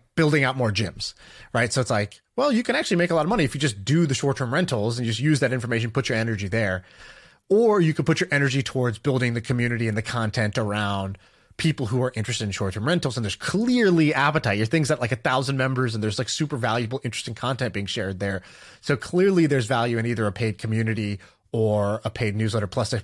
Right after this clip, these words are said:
paid community or something like that. Um, how do you think about which one is, like, a good thing to do?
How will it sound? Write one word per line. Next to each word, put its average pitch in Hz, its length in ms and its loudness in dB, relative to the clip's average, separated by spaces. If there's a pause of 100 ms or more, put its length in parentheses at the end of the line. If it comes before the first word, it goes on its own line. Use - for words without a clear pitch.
(120)
paid 113 200 -4
community 107 340 -2
or 101 60 -2
something 101 240 -6
like 90 180 -6
that. 110 360 -2 (500)
Um, 107 440 -2 (100)
how 147 180 0
do 165 80 2
you 156 140 2
think 143 200 -2
about 113 380 -2
which 120 220 -4
one 110 140 0
is, 101 140 -2
like, 95 280 -6
a - 20 -2
good 107 300 -2
thing 101 160 -4
to - 80 -10
do? 90 260 -8